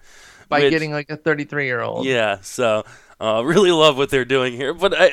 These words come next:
Speaker 2: I think he's, like, super safe. He's one of those guys that, uh, at the end of your draft, a lot, a lot of people aren't really thinking about it 'cause they're shooting for the moon and upside. Uh,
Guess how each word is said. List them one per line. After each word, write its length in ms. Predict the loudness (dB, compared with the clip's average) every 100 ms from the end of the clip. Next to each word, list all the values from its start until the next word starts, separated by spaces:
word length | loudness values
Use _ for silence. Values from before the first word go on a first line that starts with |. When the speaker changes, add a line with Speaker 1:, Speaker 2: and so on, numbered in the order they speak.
| 2
Speaker 2:
I 320 | 2 2 2
think 280 | -4 -6 -4
he's, 300 | -6 -6 -4
like, 240 | -4 -4
super 480 | -8 -8 -8 -6 -6
safe. 400 | -4 -2 -2 -2
He's 140 | -8
one 140 | -8 -4
of 60 |
those 180 | -4 -4
guys 420 | 0 4 4 0
that, 260 | 0 2 0 _ -20 _ _ 0
uh, 220 | 6 6
at 120 | 6
the 120 | 0 -4
end 140 | -4
of 60 | -6
your 140 | -8
draft, 540 | -6 0 4 4 2 -4
a 40 |
lot, 480 | -14 -4 -4 -4 -4
a 40 |
lot 100 | -4
of 80 | -2
people 400 | -4 -10 -10 -12 _
aren't 240 | -2 -2
really 240 | -2 -4 -6
thinking 380 | -8 -10 -8 -2
about 240 | 2 2
it 80 | 0
'cause 100 | -8
they're 160 | -10
shooting 360 | -10 -10 -10 -10
for 120 | -10
the 80 | -10
moon 320 | -8 -6 -6
and 100 | -6
upside. 600 | -6 -4 0 2 2 -2 -10 -20 _ -20 -10
Uh, 380 | -2 0 0 -2